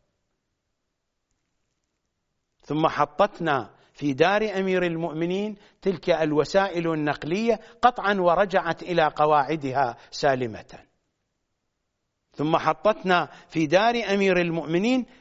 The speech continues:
في أقل من طرف النظر، في أقل من طرف النظر، يعني في سرعة هي أسرع من سرعة الضوء، قبل أن يرتد إليك طرفك،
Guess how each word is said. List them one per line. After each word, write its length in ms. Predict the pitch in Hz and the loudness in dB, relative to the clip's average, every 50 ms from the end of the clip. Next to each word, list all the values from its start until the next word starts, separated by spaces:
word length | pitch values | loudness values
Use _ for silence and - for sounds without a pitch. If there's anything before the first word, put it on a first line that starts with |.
| _ _ | _ _
في 300 | - - - 185 190 - | -8 -4 -2 -2 -2 0
أقل 880 | - 185 180 - - - 262 285 269 262 240 226 202 180 147 113 95 - _ _ _ _ _ | 0 0 -2 2 2 2 2 4 2 2 2 2 2 2 0 -2 -8 -14 _ _ _ _ _
من 160 | 147 170 170 | -4 -2 -2
طرف 360 | 160 - 175 165 139 - - 147 | 0 0 0 0 0 -2 -4 -4
النظر، 580 | 139 131 127 123 113 107 85 80 - - _ _ _ _ _ _ _ _ _ _ _ _ _ _ _ _ _ _ _ _ _ _ _ _ _ _ _ _ _ _ _ | -2 0 0 0 0 0 -6 -10 -12 -20 _ _ _ _ _ _ _ _ _ _ _ _ _ _ _ _ _ _ _ _ _ _ _ _ _ _ _ _ _ _ _
في 180 | - - - 143 | -8 -4 -2 -2
أقل 360 | 151 - 190 196 220 208 190 | 0 0 -2 0 0 -2 -2
من 140 | 190 175 151 | -2 -4 0
طرف 300 | - 175 160 135 - 160 | 0 0 0 0 -2 -6
النظر، 460 | 156 156 185 214 226 233 233 220 - - - - - _ _ _ | -2 0 0 2 4 2 2 0 -4 -14 -20 -20 -20 _ _ _
يعني 440 | 135 160 151 143 170 175 180 180 175 - _ _ _ _ | -2 -2 0 0 -2 -2 -2 -4 -6 -10 _ _ _ _
في 200 | - 165 175 151 | -6 -4 -4 -4
سرعة 840 | - - 226 254 233 196 214 226 226 - 240 233 233 226 220 202 - - - - _ - | 0 2 2 2 2 2 0 -2 0 0 0 0 0 -2 -4 -8 -14 -20 -20 -20 _ -6
هي 380 | 180 185 190 190 160 - 247 | -4 0 0 0 2 2 0
أسرع 460 | 269 - - - - 233 220 214 196 196 208 220 220 214 214 214 - 175 | 0 0 -4 -2 2 4 4 4 4 2 2 2 2 0 -2 -6 -6 -4
من 140 | 175 170 | -4 -4
سرعة 360 | 151 - 190 175 147 - 165 - - | -2 0 0 2 2 0 -2 -6 -6
الضوء، 380 | 113 101 87 113 87 87 - _ _ _ _ _ _ _ _ _ _ _ _ _ _ _ _ _ _ _ _ _ _ _ _ _ _ _ _ _ _ _ _ _ _ _ - | -10 -8 -10 -12 -12 -12 -14 _ _ _ _ _ _ _ _ _ _ _ _ _ _ _ _ _ _ _ _ _ _ _ _ _ _ _ _ _ _ _ _ _ _ _ 2
قبل 260 | 185 220 220 226 233 | 2 2 4 2 0
أن 220 | 214 190 202 196 | 2 2 2 2
يرتد 520 | 185 175 165 - - - 208 233 208 165 170 | 4 4 2 2 2 0 0 0 2 0 0
إليك 440 | 143 135 139 143 170 185 - - | 0 0 0 2 0 0 0 -2
طرفك، 640 | 160 - 180 185 - - - - - _ _ - - | -2 2 2 2 2 0 -10 -18 -20 _ _ -20 -20